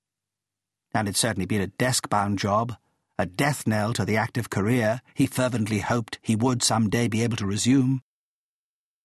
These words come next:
His initial reaction to Burgess, his new partner, had been cautious in the extreme.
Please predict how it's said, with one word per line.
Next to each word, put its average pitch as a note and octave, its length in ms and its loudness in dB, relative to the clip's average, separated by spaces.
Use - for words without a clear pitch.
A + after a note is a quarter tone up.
His C#3 180 2
initial E3+ 380 4
reaction C#3 380 2
to A2+ 100 0
Burgess, F#2+ 500 -2
his G2+ 160 -2
new G2 140 4
partner, G2+ 480 -2
had E3 160 0
been D#3 180 4
cautious B2+ 480 0
in - 80 -2
the G2 100 2
extreme. G2 640 -2